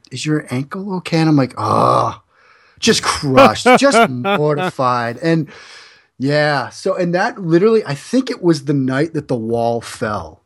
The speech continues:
Speaker 2: No way.
Speaker 1: Yeah. I, this is flashing back to me now, like, you know, like, being on the phone with her and, like, starting to think, like, you know, something's going on. Yeah,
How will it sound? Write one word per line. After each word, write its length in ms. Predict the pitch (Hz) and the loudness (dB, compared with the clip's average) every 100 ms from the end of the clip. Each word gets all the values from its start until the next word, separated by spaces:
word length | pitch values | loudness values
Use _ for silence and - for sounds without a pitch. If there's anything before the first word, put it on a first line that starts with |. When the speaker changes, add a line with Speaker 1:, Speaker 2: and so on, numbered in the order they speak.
| _ - - _ _ _ - | _ -20 -20 _ _ _ -6
Speaker 2:
No 180 | 139 214 | 4 4
way. 400 | 190 220 151 107 _ _ _ - | 4 2 -2 -8 _ _ _ -4
Speaker 1:
Yeah. 400 | 135 139 120 92 - - - - - | 2 4 2 -2 -14 -20 -20 -20 -6
I, 120 | 139 | -2
this 360 | 143 147 151 151 | -2 -2 -2 -2
is 100 | 185 | -6
flashing 440 | - 175 165 170 139 | 0 2 2 0 0
back 220 | 151 151 | 0 0
to 100 | 143 | -4
me 100 | 127 | -4
now, 320 | 120 127 123 | -2 -2 -2
like, 380 | 113 117 110 - _ _ _ _ _ - | -4 -4 -6 -10 _ _ _ _ _ -6
you 120 | 135 | -2
know, 520 | 123 117 113 107 101 _ _ _ _ _ - - - _ _ - | 0 -2 -2 -6 -12 _ _ _ _ _ -20 -20 -20 _ _ -6
like, 180 | 139 - | -4 2
being 200 | 151 160 | 4 4
on 140 | 143 | 2
the 80 | 131 | -2
phone 360 | - 139 139 | -2 -2 0
with 140 | 131 123 | 0 -2
her 380 | 123 120 123 120 | 0 2 2 0
and, 220 | 120 110 | -2 -4
like, 180 | 107 104 | -6 -8
starting 320 | - 131 123 | -2 -2 -2
to 80 | 120 | -8
think, 400 | - 123 110 117 | -4 -4 -4 -6
like, 300 | 110 107 _ _ _ _ - | -6 -8 _ _ _ _ -6
you 80 | 117 | -4
know, 160 | 98 | -4
something's 380 | - 147 147 131 | -2 0 0 -2
going 280 | 139 123 120 | -2 0 0
on. 600 | 120 120 120 117 107 107 _ _ _ _ _ _ _ _ _ _ _ _ _ _ - - _ - - - - - _ _ _ _ _ _ _ _ - _ | 2 2 2 2 -2 -8 _ _ _ _ _ _ _ _ _ _ _ _ _ _ -20 -20 _ -20 -20 -20 -20 -20 _ _ _ _ _ _ _ _ -20 _
Yeah, 500 | 131 139 143 131 107 | 2 4 4 2 0